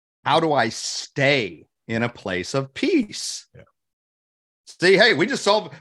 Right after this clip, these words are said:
Speaker 1: we just solved the challenge in this, in this podcast of,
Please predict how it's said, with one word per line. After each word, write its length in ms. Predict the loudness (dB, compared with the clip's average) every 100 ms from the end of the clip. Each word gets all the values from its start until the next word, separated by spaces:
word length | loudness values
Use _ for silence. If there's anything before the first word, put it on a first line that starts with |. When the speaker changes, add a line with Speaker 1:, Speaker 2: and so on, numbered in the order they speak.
| -4
Speaker 1:
we 80 |
just 180 | 0 2
solved 220 | 2 2
the 60 | 2
challenge 500 | 0 0 0 -2 -2
in 80 | -2
this, 340 | -4 -4 -6
in 140 | -2 0
this 160 | -2
podcast 760 | 0 0 2 2 0 0 -2 -8 _ _ _ -8
of, 580 | 0 4 4 4 0 -4